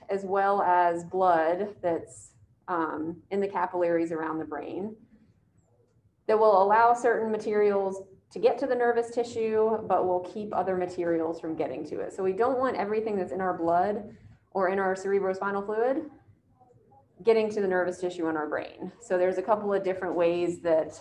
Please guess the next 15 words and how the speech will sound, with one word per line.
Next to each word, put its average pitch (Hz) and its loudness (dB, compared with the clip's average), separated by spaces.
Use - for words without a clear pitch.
um, 151 -4
the 175 4
brain 185 -2
barrier 170 0
system 160 -6
accomplishes 160 -8
this. - -14
As 202 -6
far 240 2
as 254 0
blood 247 2
supply 202 2
to 180 0
the 170 -2
brain, 165 -2